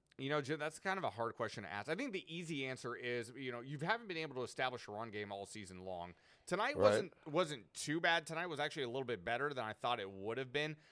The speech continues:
Speaker 1: but there was a lack of a
Speaker 2: Uh,
Speaker 1: commitment
Speaker 2: you
Speaker 1: to
Speaker 2: rushed
Speaker 1: the run.
Speaker 2: seventeen times, seventy-three yards, four point three per
Speaker 1: Yeah,
Speaker 2: carry.
Speaker 1: so, for, yeah, so that's not,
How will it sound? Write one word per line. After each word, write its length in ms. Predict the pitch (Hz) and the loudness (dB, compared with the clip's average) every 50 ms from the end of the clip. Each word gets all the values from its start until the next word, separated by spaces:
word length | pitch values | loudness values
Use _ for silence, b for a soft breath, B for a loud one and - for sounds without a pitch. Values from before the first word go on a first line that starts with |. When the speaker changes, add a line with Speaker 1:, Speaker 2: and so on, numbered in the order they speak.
| b b - | b b 2
Speaker 1:
but 160 | 170 175 160 | 2 2 4
there 100 | 196 190 | 2 2
was 220 | 185 175 139 170 - - | 2 0 -2 -4 -6 0
a 80 | 165 | 0
lack 340 | 156 143 160 160 185 - - | 0 2 2 0 0 0 -2
of 120 | 214 160 147 | -4 -2 -2
a 20 | |
Speaker 2:
Uh, 40 | 143 - | -6 -6
Speaker 1:
commitment 460 | - 143 147 131 87 78 87 147 170 | -4 -6 -2 4 6 6 8 8 6
Speaker 2:
you 100 | 113 135 | 6 6
Speaker 1:
to 60 | 131 | 8
Speaker 2:
rushed 220 | 110 117 117 117 113 | 12 12 12 10 10
Speaker 1:
the 60 | 110 | 6
run. 60 | 104 | 10
Speaker 2:
seventeen 440 | 135 147 147 156 151 - 160 156 139 | 10 10 10 10 4 2 0 0 2
times, 420 | - 139 131 123 120 120 117 107 - | 8 8 10 12 12 10 10 6 2
seventy-three 640 | - - 120 117 113 113 113 104 - - 120 117 110 | 2 6 6 6 6 6 2 0 0 0 0 2 4
yards, 380 | 104 104 101 101 101 95 - | 8 8 10 10 8 8 4
four 220 | - - 107 107 98 | 0 4 4 4 4
point 260 | - - 101 95 - | 4 2 2 2 2
three 200 | - - 95 92 | 0 -4 -4 -2
per 120 | - - 180 | 0 2 4
Speaker 1:
Yeah, 120 | 285 185 | 4 6
Speaker 2:
carry. 260 | - 101 90 80 78 | 6 6 4 4 4
Speaker 1:
so, 200 | - 277 262 240 208 | 4 6 6 4 4
for, 180 | 208 262 247 240 | 2 -2 -2 0
yeah, 220 | 269 277 233 147 | 0 0 0 0
so 160 | - - 247 | 0 -2 -2
that's 240 | 247 262 294 - - | -2 -2 -4 -2 2
not, 200 | 330 285 - - | 2 2 2 2